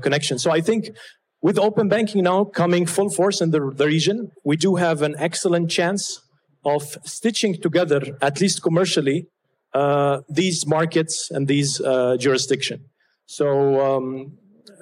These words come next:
you know, I think we, we came to the, uh, to the problem the right time, the right moment.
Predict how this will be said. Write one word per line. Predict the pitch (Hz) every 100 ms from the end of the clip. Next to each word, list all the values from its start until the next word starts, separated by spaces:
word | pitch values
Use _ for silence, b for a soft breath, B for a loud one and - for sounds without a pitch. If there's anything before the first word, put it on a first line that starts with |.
| 170 190 214
you | 156
know, | 165 160
I | 170
think | 170 208
we, | 185 185
we | 165 175
came | 165 190 185
to | 170 165
the, | 151 151 151
uh, | 143 143 143 139 135
to | 131
the | 160
problem | 165 170 170 151
the | 143
right | 151 170
time, | 175 175 160
the | 143
right | 160
moment. | 156 165 180 196